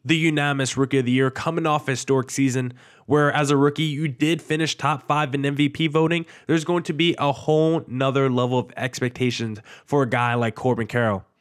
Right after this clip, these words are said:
Torey Lovullo, you always enter the season with a scrappy, feel-good team. If we made it to the postseason, you're a hero, you're the manager of the year. And if you miss the playoffs, ah, we'll get them next year.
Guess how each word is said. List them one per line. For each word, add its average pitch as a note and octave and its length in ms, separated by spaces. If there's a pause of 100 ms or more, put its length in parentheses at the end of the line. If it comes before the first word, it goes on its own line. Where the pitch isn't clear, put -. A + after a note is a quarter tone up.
(160)
Torey F#3+ 180
Lovullo, F3+ 540 (220)
you F#3 240
always F3 500
enter D#3 260
the C#3 120
season C3+ 460
with C3 280 (340)
a D3 120
scrappy, C#3+ 840 (140)
feel-good F3 720
team. C#3+ 460
If D3 180
we D#3 80
made D#3+ 200
it D#3+ 80
to D3 60
the D3 80
postseason, C#3 680
you're C3 240
a A#2 40
hero, D#3 500
you're C3 200
the B2 60
manager C3 340
of B2+ 60
the A2 100
year. B2+ 420
And C3+ 80
if C3+ 200
you B2+ 80
miss C#3+ 420
the C#3 100
playoffs, B2+ 540
ah, C#3 460
we'll C3+ 220
get C3+ 200
them B2 100
next A#2+ 300
year. B2 220